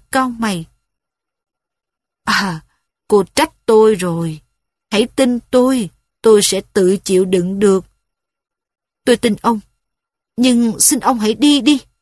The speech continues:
Cô tưởng cô đã thắng, nhưng cô đã không tính đến cái tính kiên trì của kẻ xây dựng cầu, đắp đập, có thể chịu đựng những cơn nước lũ hung bạo.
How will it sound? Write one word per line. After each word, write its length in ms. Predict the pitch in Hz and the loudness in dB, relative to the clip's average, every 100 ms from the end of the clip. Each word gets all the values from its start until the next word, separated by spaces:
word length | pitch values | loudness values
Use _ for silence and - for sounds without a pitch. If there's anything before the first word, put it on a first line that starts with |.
| _ _ _ _ _ _ _ _ _ _ _ _ _ _ _ _ _ _ _ - | _ _ _ _ _ _ _ _ _ _ _ _ _ _ _ _ _ _ _ -4
Cô 140 | 269 | -2
tưởng 480 | - 226 180 196 302 - | 0 0 0 -2 -8 -10
cô 280 | - 240 214 | -2 0 0
đã 220 | 196 180 190 | -2 -6 -6
thắng, 260 | - 247 311 - _ _ _ _ - | -8 -8 -8 -12 _ _ _ _ -4
nhưng 220 | 277 262 | -2 -2
cô 200 | - 269 | 0 0
đã 140 | 202 214 | 0 -4
không 220 | - 294 | -4 -4
tính 240 | 285 302 311 | -2 -4 -2
đến 220 | 269 294 370 | -2 -4 -6
cái 140 | 330 | -6
tính 220 | - 311 381 - | -2 -4 -4 0
kiên 240 | 320 311 - | 0 0 -2
trì 200 | 226 180 | -2 -2
của 180 | - 226 | -2 -4
kẻ 260 | - 190 | -2 -2
xây 340 | - - 285 254 | 0 0 -4 -4
dựng 220 | 202 175 - | -6 -6 -6
cầu, 340 | 214 190 165 - _ | -4 -4 -6 -14 _
đắp 280 | 294 320 - | -4 -4 -6
đập, 220 | 220 - _ _ _ _ | -6 -6 _ _ _ _
có 100 | - | -4
thể 240 | 349 220 240 | -2 -2 -2
chịu 200 | - 202 | -2 -2
đựng 300 | 185 196 185 | 0 -2 -2
những 240 | 208 196 269 | -4 -4 -4
cơn 280 | 320 285 285 | -4 -2 -2
nước 180 | 381 415 | -2 -2
lũ 320 | 220 185 254 - | -4 -2 -4 -4
hung 320 | 339 320 247 | -6 -4 -4
bạo. 360 | 220 180 190 | -4 -4 -6